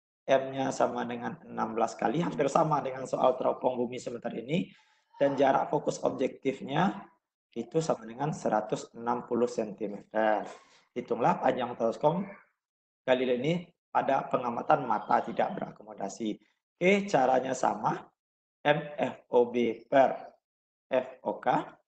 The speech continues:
Oke, kita dapat sini M O B per F O K, M-nya enam belas.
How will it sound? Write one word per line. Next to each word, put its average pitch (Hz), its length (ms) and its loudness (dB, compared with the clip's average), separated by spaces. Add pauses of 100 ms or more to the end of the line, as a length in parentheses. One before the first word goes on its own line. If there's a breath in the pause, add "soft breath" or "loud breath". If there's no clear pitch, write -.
(760)
Oke, 127 240 -20
kita 107 160 -4
dapat 120 320 0
sini 127 160 -4
M 127 160 -4
O 117 160 2
B 120 240 2
per - 240 -2
F - 160 0
O - 160 -6
K, - 320 0
M-nya 135 640 2
enam 123 320 -2
belas. 113 400 0